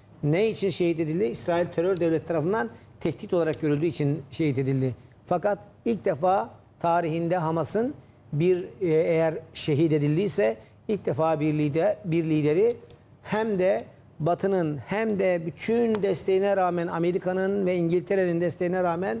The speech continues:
İsrail terör devletiyle göğüs göğüse şa-, çarpışarak, göğüs göğüse, e, mücadele ederek şehit edildi. Şimdi dikkat ederseniz görüntülerde eğer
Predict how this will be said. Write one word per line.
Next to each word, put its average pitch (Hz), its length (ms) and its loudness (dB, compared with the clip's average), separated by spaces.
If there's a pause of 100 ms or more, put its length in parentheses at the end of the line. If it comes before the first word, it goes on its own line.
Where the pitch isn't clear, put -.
(420)
İsrail 190 400 0
terör 175 340 -2
devletiyle 185 580 0 (280)
göğüs 175 460 0
göğüse 170 300 0
şa-, 165 400 -4
çarpışarak, 156 600 -2 (300)
göğüs 196 420 0
göğüse, 196 540 2 (320)
e, 151 160 2
mücadele 180 640 0
ederek 175 280 0
şehit 143 240 0
edildi. 123 340 -2 (300)
Şimdi 214 460 0 (400)
dikkat 202 260 0
ederseniz 196 720 0
görüntülerde 185 580 0
eğer 190 280 2